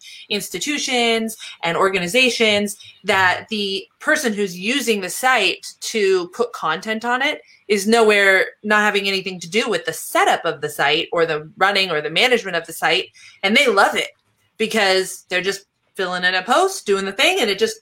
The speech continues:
it shows up and it does its thing, and it's not crazy weird. And, and so in that sense, it is built for an end user.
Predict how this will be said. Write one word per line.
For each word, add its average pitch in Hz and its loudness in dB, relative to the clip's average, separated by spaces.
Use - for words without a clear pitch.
it 196 -4
shows 214 2
up 285 2
and 208 2
it 190 -4
does 202 2
its 208 -10
thing, 240 4
and 196 0
it's - -10
not 202 2
crazy 220 2
weird. 233 2
And, 202 0
and 202 0
so 190 0
in 208 0
that 220 0
sense, 175 -8
it 190 -4
is 240 2
built 160 -2
for 165 -10
an 160 -8
end 151 -8
user. 131 -12